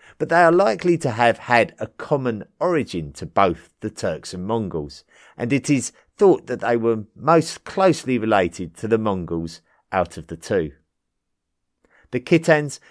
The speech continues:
considered their dynasty to be Chinese, as they ruled over some of the lands of northern China, so they called themselves the Liao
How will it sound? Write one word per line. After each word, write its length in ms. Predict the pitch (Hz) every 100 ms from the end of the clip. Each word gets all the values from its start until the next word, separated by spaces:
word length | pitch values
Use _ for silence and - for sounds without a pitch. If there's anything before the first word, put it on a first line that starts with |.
| _
considered 560 | 160 135 - 208 196 -
their 160 | 131
dynasty 680 | 104 117 98 - 101 98 - _ _ _
to 120 | -
be 440 | - - 160 104 82
Chinese, 840 | - 120 104 98 117 92 80 - -
as 200 | 104 -
they 180 | 120
ruled 420 | 113 143 185 170 - -
over 240 | 127 101
some 280 | - 127 131
of 120 | 151
the 80 | 147
lands 400 | 127 107 92 -
of 200 | - 90
northern 440 | 123 151 120 110
China, 480 | 101 135 110 73 65 _ _ _ _ _ _ _ _
so 240 | - 190 185
they 180 | 147 123
called 420 | - 208 185 170
themselves 680 | 143 117 113 95 90 - - _ _
the 260 | 101 92 - _ _
Liao 560 | 80 90 107 156 175